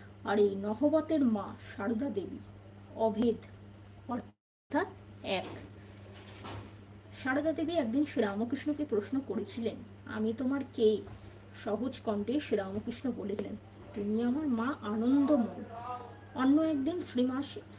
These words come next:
শ্রীরামকৃষ্ণকে জিজ্ঞাসা করেছিলেন, "আমাকে তোমার কি বলে মনে হয়?" শ্রীরামকৃষ্ণ জবাব দিয়েছিলেন, "যে মা মন্দিরে আছেন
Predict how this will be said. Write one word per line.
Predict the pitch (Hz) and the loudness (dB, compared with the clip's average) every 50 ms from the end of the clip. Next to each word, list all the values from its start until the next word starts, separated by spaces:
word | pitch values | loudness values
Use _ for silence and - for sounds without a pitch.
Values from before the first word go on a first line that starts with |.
| - - - - - - - - - | -18 -18 -18 -20 -20 -18 -16 -8 -2
শ্রীরামকৃষ্ণকে | 277 240 233 233 233 240 254 269 285 269 - - 294 240 202 214 202 | 2 4 4 4 4 2 2 2 2 0 0 2 0 2 4 4 2
জিজ্ঞাসা | 190 202 214 190 - 254 262 - - 277 - - | 2 2 -2 -2 0 -2 -2 0 -2 -2 2 2
করেছিলেন, | 208 214 240 - - 226 202 202 220 240 - - - - - - - - - | 4 4 4 2 -2 -6 -8 -6 -8 -10 -10 -12 -16 -18 -20 -18 -16 -10 -4
"আমাকে | 254 233 226 240 240 294 - | 0 2 2 2 2 2 2
তোমার | - 311 311 320 294 294 - | 2 2 2 2 0 -2 0
কি | - 302 294 | 4 6 6
বলে | 269 320 349 359 415 | 6 6 6 6 6
মনে | 349 294 254 220 202 | 6 6 4 4 2
হয়?" | 214 - 214 202 214 - - - - | 0 -2 -6 -8 -10 -12 -14 -8 -2
শ্রীরামকৃষ্ণ | 254 208 208 196 196 214 240 - 240 240 - - 233 196 196 | 0 0 0 0 -2 -2 -2 -2 -2 -4 -2 -2 -2 -2 -2
জবাব | 202 190 190 220 226 214 - - | -2 -2 2 2 2 2 0 -2
দিয়েছিলেন, | 202 196 208 208 - - 220 180 - 214 - - - - - - - - - | 2 4 4 4 2 -2 -6 -6 -6 -10 -10 -12 -14 -16 -18 -18 -14 -10 -6
"যে | 196 - 247 226 220 | -4 0 2 4 4
মা | 214 214 208 208 202 | 4 4 2 0 0
মন্দিরে | 202 196 196 202 208 214 220 233 226 240 240 | -2 -2 -2 0 2 2 4 6 6 6 6
আছেন | 233 233 - - 294 370 | 6 2 0 -2 -2 -4